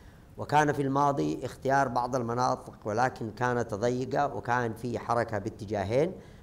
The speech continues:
وتم تلافيها هذه السنة. وأيضًا، آه، بعض المواقع،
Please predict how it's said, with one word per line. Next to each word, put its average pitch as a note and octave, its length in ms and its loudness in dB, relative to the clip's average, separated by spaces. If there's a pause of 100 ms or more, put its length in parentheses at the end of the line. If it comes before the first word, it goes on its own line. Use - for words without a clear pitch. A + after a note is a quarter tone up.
(120)
وتم C3+ 380 2
تلافيها A2+ 1000 2
هذه G#2 120 0
السنة. B2+ 420 -2 (500)
وأيضًا، B2+ 540 2 (140)
آه، A2+ 480 0 (240)
بعض B2+ 340 2
المواقع، A#2 640 2